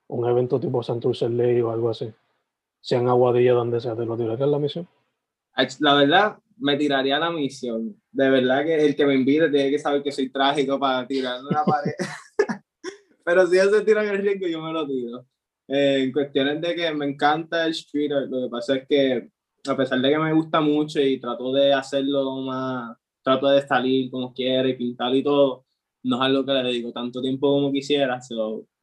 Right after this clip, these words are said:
Speaker 2: todavía estoy ahí medio fuzzy en ese sentido. Pero sí me inspira mucho y es como que, en, en verdad, cuando dijiste eso que representa mi arte, pues, de verdad me motiva porque es como que una de las cosas que trato de siempre representar.
Speaker 1: Ujú.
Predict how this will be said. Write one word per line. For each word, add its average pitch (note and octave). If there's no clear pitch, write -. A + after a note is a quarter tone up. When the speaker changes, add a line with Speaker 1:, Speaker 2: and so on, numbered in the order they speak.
Speaker 2:
todavía B2+
estoy C#3+
ahí C#3
medio C3
fuzzy A#2
en A2+
ese A2+
sentido. G#2+
Pero C#3+
sí D3+
me D#3
inspira E3
mucho A#2+
y A2
es A2+
como B2+
que, B2
en, C3
en D3
verdad, C#3+
cuando E3+
dijiste C#3+
eso E3+
que D#3+
representa D#3+
mi E3+
arte, F3
pues, D3+
de C#3+
verdad C#3+
me E3
motiva E3
porque B2+
es B2+
como D3
que C#3+
una C#3
de C#3+
las C#3+
cosas D3+
que C#3
trato B2+
de C#3
siempre C#3
representar. C3+
Speaker 1:
Ujú. A#2+